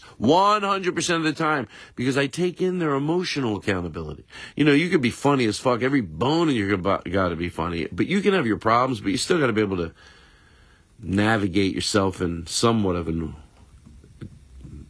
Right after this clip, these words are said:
uh, uh, you know, I mean, uh, I don't know, Joey, uh, you know, if he, I heard he dumped a bucket of hot coffee on an intern on this new play he's in because, uh,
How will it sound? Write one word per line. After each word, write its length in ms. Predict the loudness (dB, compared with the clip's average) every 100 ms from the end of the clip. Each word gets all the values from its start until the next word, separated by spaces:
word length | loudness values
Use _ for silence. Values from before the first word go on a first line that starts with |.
| -20 -10 -10 -8
uh, 140 | -6 -6 -8 -10
uh, 100 | -6
you 180 | -2 -2
know, 180 | -4 -18 -8
I 80 | -2
mean, 200 | 0 0
uh, 60 | -4 -12 -18 -4 2
I 140 | 2
don't 160 | 2 0
know, 140 | -2
Joey, 560 | 2 4 4 4 2 0
uh, 260 | -2 -4 -8 _ -20 -20 -20 -20 -20 _ _ -2
you 100 | 0
know, 140 | 0
if 120 | 0
he, 180 | -2 0
I 160 | 2 2
heard 180 | 2 0
he 200 | -2 -6 -18 _ -20 _
dumped 300 | 2 2 4
a 60 | 0
bucket 420 | 2 2 2 2
of 120 | 2
hot 280 | 2 2 0
coffee 480 | 2 4 4 2 0
on 180 | 2 0
an 80 | 0
intern 600 | 0 0 -2 0 0 2
on 140 | 0
this 160 | -2 0
new 180 | -2
play 340 | -2 -2 0 0
he's 240 | -2 -4
in 240 | -10 -12 -12
because, 400 | -10 -4 -4 -2
uh, 180 | -4 -6